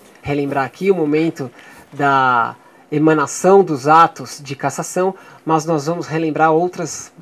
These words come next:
muitas coisas. Nós vamos relembrar a obra teórica desses juristas. Nós vamos relembrar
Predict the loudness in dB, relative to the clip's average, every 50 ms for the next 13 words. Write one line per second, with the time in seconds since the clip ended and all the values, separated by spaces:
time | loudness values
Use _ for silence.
0 | -10 -2 2 2 2 2 2 -2 -6 -8 -8 -8 -10 -10 -10 -10 -14 -18 -20 -20
1 | -20 -20 -20 -20 -20 -20 -14 -10 -8 -6 -4 -4 -4 -4 -4 -4 -4 -2 -2 0
2 | 0 0 2 2 4 4 4 2 0 -4 -12 -20 -20 -20 -18 -16 -16 -16 -10 -4
3 | 0 4 6 8 10 10 8 8 4 0 0 0 2 4 6 6 6 6 4 2
4 | -4 -8 -12 -14 -14 -16 _ -20 -20 _ _ -2 0 0 0 0 -2 -8 -8 -10
5 | -10 -12 -14 -18 -20 -18 -12 -6 -2 -2 0 0 0 0 -2 -6 -12 -18 -18 -18
6 | -20 -16 -12 -10 -6 -4 -4 -4 -4 -4 -6 -6 -4 -4 -2 -2 -2 0 2 4
7 | 4 4 2